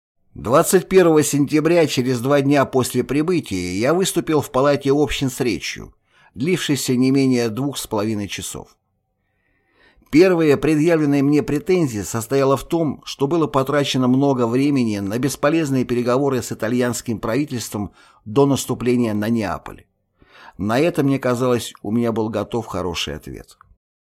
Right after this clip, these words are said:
Мне говорят, что сорок драгоценных дней были затрачены на эти переговоры, и что в результате этого в районе Салерно напрасно пролилась кровь английских и американских солдат.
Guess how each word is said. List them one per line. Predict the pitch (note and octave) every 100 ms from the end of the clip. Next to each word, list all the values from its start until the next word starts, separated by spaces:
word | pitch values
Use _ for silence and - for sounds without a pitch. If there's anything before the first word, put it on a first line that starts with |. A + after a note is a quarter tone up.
| _ _ _
Мне | F#2+ A#2+ E3 E3+
говорят, | D#3+ D#3+ F3 E3 G2+ - G#2+
что | - - B2
сорок | - E3 D3 C3+
драгоценных | C#3 C#3 C#3 D3+ C3+ A#2
дней | C3 D3+
были | B2 B2+ C3
затрачены | B2+ C3 D#3 D3+ - B2
на | A2+ A#2
эти | A2+ A2
переговоры, | A#2+ B2 B2 C3 D#3+ C#3+ D#2+ A1 _ _ _ -
и | G#2+
что | - A#2+
в | A#2
результате | B2+ C3+ B2+ C#3+ C3+ C#3+ F3+
этого | E3 A2 F#2
в | G2+
районе | A#2+ B2 A#2
Салерно | - B2+ D#3 D#3+ G#2+ C2+ - - _
напрасно | G#2+ C3+ E3 F3 - C3
пролилась | A#2 A#2+ B2+ C#3 -
кровь | - C#3 C3
английских | A#2+ B2+ D3 C#3 - G2+
и | G2
американских | G2+ G2+ A2 G#2 - G2
солдат. | A#2 A#2 E2+ -